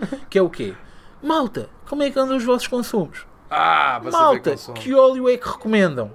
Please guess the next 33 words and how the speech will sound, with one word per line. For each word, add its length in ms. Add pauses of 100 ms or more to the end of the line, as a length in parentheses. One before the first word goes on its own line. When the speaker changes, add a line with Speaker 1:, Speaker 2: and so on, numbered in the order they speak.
Speaker 2:
Pumba, 260
vinte 380
gajos 420
a 40
re-, 200
a, 460
a 20
Speaker 1:
Nunca 140
Speaker 2:
dizer, 100
Speaker 1:
é 60
o 80
mesmo, 260
Speaker 2:
"Eu 60
Speaker 1:
aposto. 160
Speaker 2:
só 120
uso 160
Castrol." 640
Speaker 1:
Certo. 180
Speaker 2:
Vai 160
outro, 280 (240)
"Não 320
é 60
igual 280
a 60
Motul." 400 (160)
Speaker 1:
<laughs> 640
Motul, 560 (120)
pois 200
é. 40
Speaker 2:
"Olha, 240 (160)
eu 160
até 200
hoje 400